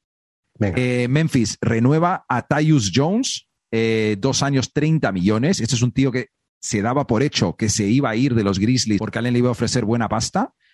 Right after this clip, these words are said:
Speaker 2: y le han retenido, tío, y de cara al, al futuro, un base suplente, un
Speaker 1: Mm.
Speaker 2: tío que sale del banquillo, muy bien, yo creo, me,
Speaker 1: Sí,
Speaker 2: Memphis.
Speaker 1: sí, sí, sí. O sea, eh, eh,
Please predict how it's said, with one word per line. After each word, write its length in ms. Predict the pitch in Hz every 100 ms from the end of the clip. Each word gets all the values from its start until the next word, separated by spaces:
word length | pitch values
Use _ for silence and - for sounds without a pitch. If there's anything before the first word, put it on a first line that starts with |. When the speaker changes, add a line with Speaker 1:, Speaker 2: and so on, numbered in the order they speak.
| _ -
Speaker 2:
y 180 | 113 107
le 80 |
han 120 | 120 170
retenido, 500 | 208 170 151 190 143
tío, 160 | 180
y 40 | 160
de 100 | 104
cara 200 | 127 147
al, 160 | 156 151
al 140 | 139
futuro, 420 | - 139 165 170
un 140 | 127 120
base 240 | 127 -
suplente, 580 | 135 120 160 165 143 120
un 680 | 120 135 135 131 131 127 113
Speaker 1:
Mm. 120 | - 131
Speaker 2:
tío 160 | 139
que 60 | 123
sale 160 | 135 131
del 120 | 127
banquillo, 840 | 117 113 143 151 131 123 113 101 - _ _ _ _ _ _ _ _ _ _ _ _ 226 214
muy 300 | 131 127 117
bien, 260 | 87 80 _ _ -
yo 140 | 95
creo, 200 | 85 87
me, 200 | 80 80
Speaker 1:
Sí, 160 | 80 82
Speaker 2:
Memphis. 180 | - - - _ -
Speaker 1:
sí, 240 | 151 104 -
sí, 160 | - 135
sí. 160 | 120 - -
O 40 |
sea, 240 | - 123 -
eh, 420 | 135 127 120 - - _ _
eh, 140 | 139